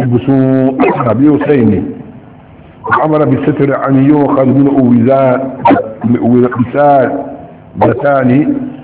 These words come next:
متبادلان. Ó bá ní kó píṣọ̀ yẹn àbí aṣọ yẹn kó ṣe kílò méjì tó máa sùn nílùú yẹn. متطوعا tó máa wọlé máa tẹ̀lé ẹ̀. وأمر بالتمثيل أن يقطع رأسه.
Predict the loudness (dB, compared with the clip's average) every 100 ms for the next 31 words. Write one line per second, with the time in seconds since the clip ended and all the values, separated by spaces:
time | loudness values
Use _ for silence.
0 | -20 -10 -4 0 2 0 0 2 2 2
1 | 2 0 2 0 2 2 2 0 -2 -6
2 | -12 -20 -20 -20 -20 -20 -14 -10 -2 0
3 | 2 2 2 4 4 2 2 0 0 0
4 | 0 -2 -4 0 4 4 2 0 0 2
5 | 2 2 0 -4 -10 -16 -4 0 2 0
6 | 0 2 4 4 2 0 -2 -8 -12 -18
7 | -20 -20 -16 -4 -2 2 2 2 2 0
8 | 0 0 0 0 2 2 2 2 0 0
9 | 2 0 -2 -8 -14 -18 -20 -20 -20 -20
10 | -6 -2 0 2 2 0 0 -2 -2 -2
11 | -2 0 2 2 2 0 0 0 0 -2